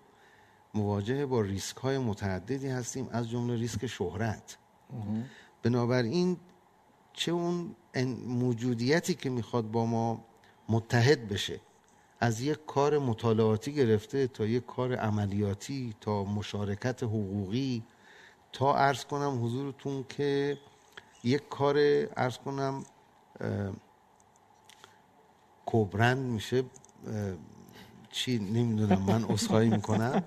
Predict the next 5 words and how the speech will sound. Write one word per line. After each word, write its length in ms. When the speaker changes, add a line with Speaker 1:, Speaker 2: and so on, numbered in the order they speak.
Speaker 2:
<laughs> 20
نفهم. 500
Speaker 1:
اه، 420
همه 340
اینها 1040